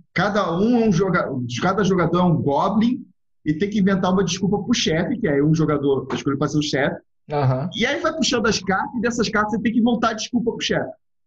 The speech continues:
Speaker 1: Do porquê que você não cumpriu até prejudicar até chegar ao ponto que alguém vai se enrolar com, com o Senhor das Trevas. Muito
Speaker 2: Claro.
Speaker 1: legal esse jogo.
Speaker 2: É, né, o que você falou não, José. Que bom que você citou, José. É,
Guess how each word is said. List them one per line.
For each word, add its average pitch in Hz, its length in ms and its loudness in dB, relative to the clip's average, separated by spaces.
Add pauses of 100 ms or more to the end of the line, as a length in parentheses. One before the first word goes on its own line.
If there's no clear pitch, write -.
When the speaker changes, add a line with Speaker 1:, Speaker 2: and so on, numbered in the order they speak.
Speaker 1:
Do 156 140 0
porquê 170 240 2
que 165 60 -2
você 196 100 0
não 180 140 -2
cumpriu 202 400 2
até 226 320 0
prejudicar 240 540 2
até 233 120 -14
chegar 233 220 -2
ao 233 160 -2
ponto 226 240 0
que 247 60 0
alguém 220 520 0 (580)
vai 185 160 2
se 214 140 0
enrolar 208 380 2
com, 208 260 0
com 196 80 0
o 208 60 2
Senhor 208 200 0
das 226 140 0
Trevas. - 240 -2 (240)
Muito 151 220 4
Speaker 2:
Claro. 208 100 2
Speaker 1:
legal 170 180 2
esse 165 160 2
jogo. 110 400 0 (200)
Speaker 2:
É, 175 120 2
né, 175 120 2
o 170 160 0
que 156 120 -2
você 170 80 -2
falou 160 220 0
não, 147 140 -2
José. 123 280 2 (160)
Que 196 80 2
bom 185 200 4
que 196 60 -2
você 208 100 0
citou, 190 420 2
José. 127 260 4 (600)
É, 104 640 0